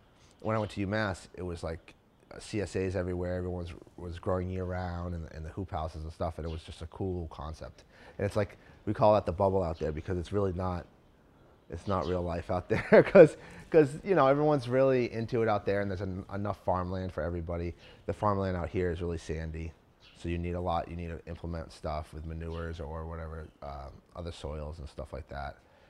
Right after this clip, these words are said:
Um, but so that's, that's how you make your money, is to grow like that. All the, all of us around here, in my opinion. But, um, if there was a, a group of,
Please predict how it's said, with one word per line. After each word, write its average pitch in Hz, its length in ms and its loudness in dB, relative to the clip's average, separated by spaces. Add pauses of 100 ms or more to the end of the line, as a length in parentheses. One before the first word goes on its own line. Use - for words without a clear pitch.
(420)
Um, 50 540 -12 (720)
but 113 100 -2
so 127 100 0
that's, 117 280 4 (200)
that's 131 180 2
how 170 80 2
you 139 100 2
make 120 160 -2
your 104 100 -2
money, 87 240 -4
is 80 120 -8
to 95 80 -10
grow 87 180 -4
like 80 200 -8
that. 64 220 -12 (280)
All 90 260 0
the, 76 160 -10
all 80 240 -4
of 64 80 -12
us - 160 -14
around 73 220 -12
here, 65 240 -14 (220)
in 98 60 -8
my 90 160 -6
opinion. 62 300 -14 (920)
But, 90 200 0
um, 80 280 -4
if - 140 -10
there 107 140 0
was 104 180 -2
a, 95 140 -4
a 95 100 -6
group 101 280 -2
of, 92 180 -4